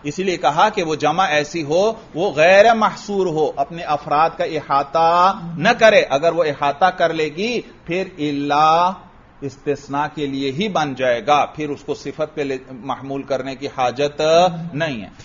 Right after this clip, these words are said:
तो कितनी शर्तें हो गई? तीन। इल्ला सिफत के लिए होगा, लेकिन तीन शर्तें हैं। क्या? पहली शर्त जमा के बाद आए, दूसरी शर्त वो जमा नकेरा हो, तीसरी शर्त वो उसमें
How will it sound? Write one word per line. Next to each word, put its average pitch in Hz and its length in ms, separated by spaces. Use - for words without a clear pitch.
तो 147 80
कितनी 175 460
शर्तें 185 500
हो 190 120
गई? 196 260
तीन। 160 480
इल्ला 190 280
सिफत 202 400
के 208 100
लिए 196 200
होगा, 185 460
लेकिन 147 300
तीन 196 280
शर्तें 190 360
हैं। 143 160
क्या? 180 300
पहली 190 380
शर्त 196 340
जमा 175 300
के 190 140
बाद 180 280
आए, 123 140
दूसरी 156 340
शर्त 185 260
वो 180 100
जमा 185 580
नकेरा 202 380
हो, 175 180
तीसरी 170 340
शर्त 190 300
वो 190 120
उसमें 190 500